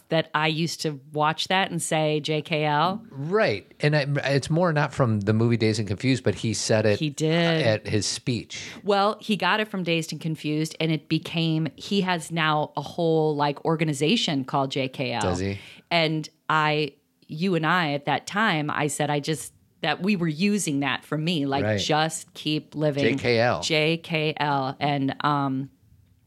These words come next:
Speaker 1: and that's what we have to do right now is we have to not, it, it's like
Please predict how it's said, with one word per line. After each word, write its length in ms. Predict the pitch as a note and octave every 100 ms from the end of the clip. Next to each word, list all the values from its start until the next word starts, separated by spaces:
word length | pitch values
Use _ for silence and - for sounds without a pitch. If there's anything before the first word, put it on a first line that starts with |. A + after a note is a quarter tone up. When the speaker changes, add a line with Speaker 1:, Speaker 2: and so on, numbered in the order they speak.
| - -
Speaker 1:
and 140 | G3
that's 180 | F#3+ F#3+
what 140 | F#3
we 120 | E3+ F3
have 200 | F3+ -
to 80 |
do 420 | E3 G#3+ E4+ G3 -
right 260 | D#3 E3 D#3+
now 380 | F3 A#3 C4 E3
is 260 | D#3+ D3+ - - - - -
we 100 | F#3
have 300 | F3 E3 -
to 460 | - E3+ D#3+ D#3+ - - - _ _ -
not, 480 | F3+ F#3+ F#3+ F#3+ F3+ F#3 -
it, 140 | G#3
it's 240 | A3+ A3+ A#3+
like 300 | A#3+ C4